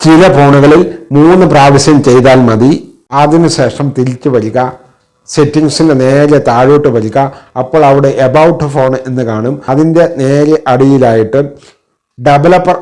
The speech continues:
ഓപ്ഷൻ എന്ന പുതിയ ഓപ്ഷൻ വന്നതായി കാണാൻ സാധിക്കും. ഇനി അത് അവിടെ കാണാൻ സാധിച്ചില്ലെങ്കിൽ അത് എവിടെയാണെന്ന് പറഞ്ഞു തരാം. അവിടെ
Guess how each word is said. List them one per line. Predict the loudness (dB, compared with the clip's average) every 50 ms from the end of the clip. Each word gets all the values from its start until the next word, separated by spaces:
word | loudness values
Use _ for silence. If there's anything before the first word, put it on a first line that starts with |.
| 0 0 0
ഓപ്ഷൻ | 0 0 -4 -6 -6 -6 -6 -6
എന്ന | -6 -6 -6 _ _ -6 -2
പുതിയ | -2 0 0 2 2 2 2 0 0 -4 -12 -20 _ _ _ _ _ _ _ _ _ _ _ _ _ _ _ _ _ _ _ _ _ _ _ _ -2 0 2 2
ഓപ്ഷൻ | 0 0 -2 -4 -2 -2 -2 -2
വന്നതായി | -2 -2 0 2 2 2 0 0 -2 -4
കാണാൻ | -4 -4 -4 -4 -4 -4 -4
സാധിക്കും. | -6 -4 -4 -4 -6 -4 -6 -6 -6 -8 -14 _ _ _ _ _ _ _ _ _ _ _ -6 -2 0
ഇനി | 0 2 2 2 2
അത് | 2 2 2
അവിടെ | 2 2 0 0 -2 -2 -4 -4
കാണാൻ | -4 -2 -2 -2 -2 -2 -2 -2
സാധിച്ചില്ലെങ്കിൽ | -2 -2 -2 -2 -2 -4 -4 -4 -4 -4 -2 -2 -4 -4 -4 -8 -12 _ _ _ _ -8 -4
അത് | -2 0 0
എവിടെയാണെന്ന് | 2 2 2 2 2 2 0 -2 -2 -4 -4 -6 -8 -12 -18 _ _ _ _ _ _ -6
പറഞ്ഞു | -4 -2 -2 0 0 0
തരാം. | -2 -2 -2 -4 -4 -4 -8 -12 _ _ _ _ _ _ _ _ _ -6 -2
അവിടെ | -2 0 0 0